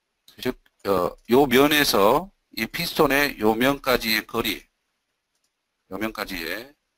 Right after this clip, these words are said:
어, 거리를 우리가 이제 그 최적화를 좀 해볼 필요가 있겠는데요. 그래서,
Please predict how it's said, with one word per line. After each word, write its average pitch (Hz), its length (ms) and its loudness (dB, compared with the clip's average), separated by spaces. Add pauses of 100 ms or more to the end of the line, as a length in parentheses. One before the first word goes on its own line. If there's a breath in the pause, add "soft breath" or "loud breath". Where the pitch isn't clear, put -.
(360)
어, 82 300 -12
거리를 117 680 -4 (340)
우리가 95 260 -8
이제 90 120 -6 (400)
그 82 200 -12
최적화를 139 640 0
좀 87 280 -6 (240)
해볼 135 200 -2
필요가 151 320 0
있겠는데요. 95 680 -8 (120)
그래서, 107 440 0